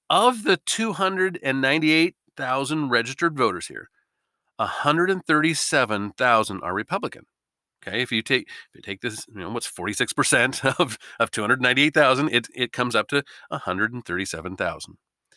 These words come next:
Now, I understand that not every Republican is conservative, but what the numbers show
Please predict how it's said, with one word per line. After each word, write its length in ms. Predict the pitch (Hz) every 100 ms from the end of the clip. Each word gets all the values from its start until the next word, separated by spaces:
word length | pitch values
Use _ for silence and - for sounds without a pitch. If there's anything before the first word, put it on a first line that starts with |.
| _ _ _ _ _ _
Now, 220 | 135 127 - _ _
I 140 | - 135
understand 800 | 233 202 170 156 156 156 156 147 - -
that 180 | 117
not 160 | 123 107 -
every 340 | 127 123 147
Republican 840 | 143 143 - 110 107 104 107 101 -
is 200 | 101 90
conservative, 760 | 101 92 - 80 - - - _ _ _ _
but 440 | 113 98 135 82 - _ _ _ _ _ _ -
what 200 | 120 -
the 80 |
numbers 380 | 127 156 254 196
show 420 | - - 62 -